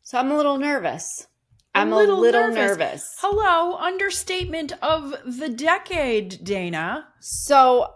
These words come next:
Speaker 1: I am living, I literally move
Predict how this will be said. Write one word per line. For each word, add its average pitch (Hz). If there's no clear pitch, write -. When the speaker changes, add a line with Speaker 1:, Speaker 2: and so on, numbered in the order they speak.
Speaker 1:
I 233
am 311
living, 233
I 214
literally 233
move 202